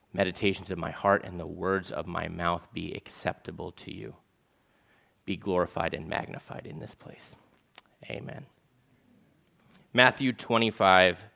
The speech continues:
thirty-one. When the Son of Man comes in his glory and all the angels with him, then he will sit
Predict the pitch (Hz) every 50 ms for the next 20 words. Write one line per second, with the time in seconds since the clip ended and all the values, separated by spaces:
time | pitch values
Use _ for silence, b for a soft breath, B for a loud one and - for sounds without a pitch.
0 | _ _ - - 98 95 90 90 90 87 82 - - 90 - - - _ _ _
1 | _ _ b b b b b b b b b b b b b b b b b b
2 | b b b - 131 151 156 - 208 208 214 190 165 165 160 160 160 160 139 -
3 | 143 143 143 147 127 135 127 135 131 107 92 107 110 101 95 101 110 110 104 -
4 | 117 117 127 139 147 147 123 82 113 120 123 110 123 120 107 - 107 107 107 98
5 | - - - - 110 123 - _ _ _ _ _ _ _ _ _ - 101 104 120
6 | 127 143 156 151 139 139 139 131 123 120 117 - - - 147 110 95 - -